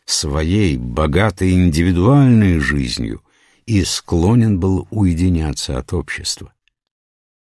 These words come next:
Весьма многие из тех, которые слывут добрыми людьми,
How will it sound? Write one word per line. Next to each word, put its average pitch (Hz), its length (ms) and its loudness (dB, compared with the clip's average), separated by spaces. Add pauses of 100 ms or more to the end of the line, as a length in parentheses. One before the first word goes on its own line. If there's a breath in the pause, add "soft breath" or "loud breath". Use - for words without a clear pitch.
(1000 soft breath)
Весьма 156 400 2
многие 139 520 6
из - 100 -2
тех, 87 340 -2
которые 71 460 -4
слывут 71 520 -4
добрыми 67 460 0
людьми, 73 560 2